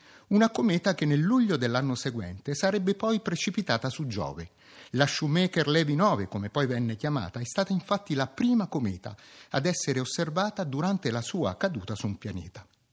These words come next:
L'evento, grazie anche all'enorme copertura mediatica che ebbe in tutto il mondo, destò un grande clamore nell'opinione pubblica,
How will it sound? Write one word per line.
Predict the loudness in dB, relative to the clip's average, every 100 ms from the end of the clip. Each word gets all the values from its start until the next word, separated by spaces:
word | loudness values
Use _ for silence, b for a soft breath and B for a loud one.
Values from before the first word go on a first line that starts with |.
| _
L'evento, | 6 6 6 4 2 0
grazie | 2 0 0 0
anche | 0 0 0
all'enorme | 2 2 2 2 0
copertura | -2 -6 -6 -4 -2 0
mediatica | 0 0 2 2 0 -4 -6
che | -4
ebbe | -4 -4
in |
tutto | -6 -4 -2
il | 0
mondo, | 0 -2 -6 -8
destò | -2 -2 2 2
un | 4
grande | 4 4 2
clamore | 0 0 0 0
nell'opinione | -2 -2 -2 -2 -2 -4 -6
pubblica, | -8 -8 -10 -12